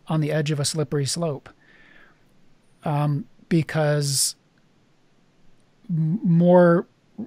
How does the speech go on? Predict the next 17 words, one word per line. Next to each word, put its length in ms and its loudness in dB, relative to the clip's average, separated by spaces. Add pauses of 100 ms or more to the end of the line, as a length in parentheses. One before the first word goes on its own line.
(120)
running, 720 2 (260)
I 200 0 (380)
think, 440 -4 (260)
does 380 0
tend 400 -2
to 380 -4
help 340 -6
endurance 500 -4
performance 840 -2 (1500)
for 380 2
everybody, 600 2
but 240 -2
to 80 -4
greater 320 0
and 100 -2
lesser 300 -4
degrees. 580 -4